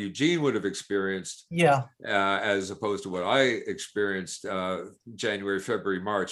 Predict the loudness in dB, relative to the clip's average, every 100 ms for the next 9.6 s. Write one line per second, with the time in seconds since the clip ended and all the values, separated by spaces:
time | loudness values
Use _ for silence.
0 | -6 -4 -2 -2 -2 -4 -6 -8 -6 -4
1 | -4 -4 -8 -8 -10 -16 -20 -20 -10 2
2 | 6 6 4 0 0 0 2 4 4 2
3 | 0 -6 -6 -4 -2 -2 -8 _ _ _
4 | _ _ -10 -2 -2 -2 -2 0 -2 -2
5 | -4 -6 -12 _ _ _ -16 -4 -2 0
6 | 0 -2 -2 -4 -8 -6 -8 -12 _ -4
7 | -4 -6 -6 -6 2 2 2 -2 -4 -4
8 | -6 -6 -10 -18 _ -20 -20 4 6 8
9 | 6 4 4 2 0 -2